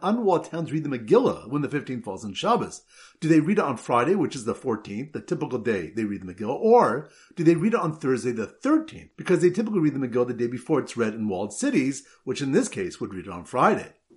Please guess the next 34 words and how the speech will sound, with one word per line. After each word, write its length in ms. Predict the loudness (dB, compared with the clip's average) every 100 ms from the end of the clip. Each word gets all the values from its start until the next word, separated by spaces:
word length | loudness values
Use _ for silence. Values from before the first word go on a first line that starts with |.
| _
Daf 220 | 2 2
Hey, 160 | 2 0
so 120 | 0
the 100 | -6
Simmer 220 | -2 -2
Daf 280 | 2 2 2
Hey 400 | 4 4 4 -2
is 160 | -2 0
Hey. 340 | 2 2 0 _ _
So 140 | -8 -2
here 140 | -2
goes. 380 | -2 -8 _ _ _ 0
The 120 | 4
low 200 | 8 8
haystacks, 500 | 8 4 2 -2 -6
haystacks, 540 | -6 -6 -6 -10 -8 -4
that 120 | -4
must 200 | -4 -8
mean 100 | -6
we're 100 | -4
on 120 | 2
Daf 260 | 4 4 0 _ _ _
Hey. 480 | 2 2 2 -4 _ _ _ _ _ -6
The 80 | 0
low 220 | 6 6
haystacks 580 | 6 4 4 4 0 -2
that 80 | 0
had 120 | 0
not 180 | 2 0
been 160 | 0 0
used 220 | 0 0
to 80 | -2
sit 240 | 2 4
on, 260 | 4 0